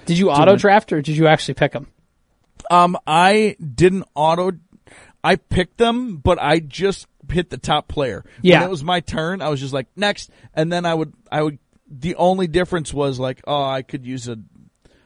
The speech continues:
Speaker 2: running back." So then I would just find, you know what I
Speaker 1: Yeah.
Speaker 2: mean? Um, it's really bad. Like, I'm gonna, <laughs> I'm gonna lose probably most of my games this year.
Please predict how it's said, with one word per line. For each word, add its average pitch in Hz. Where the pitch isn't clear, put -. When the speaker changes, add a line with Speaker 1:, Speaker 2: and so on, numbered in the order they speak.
Speaker 2:
running 123
back." 90
So -
then 147
I 139
would 135
just 123
find, 120
you 156
know 156
what 143
I -
Speaker 1:
Yeah. 185
Speaker 2:
mean? -
Um, 98
it's 147
really 139
bad. 107
Like, 127
I'm 143
gonna, 123
<laughs> -
I'm 131
gonna 117
lose 104
probably 104
most 107
of 107
my 95
games 82
this -
year. -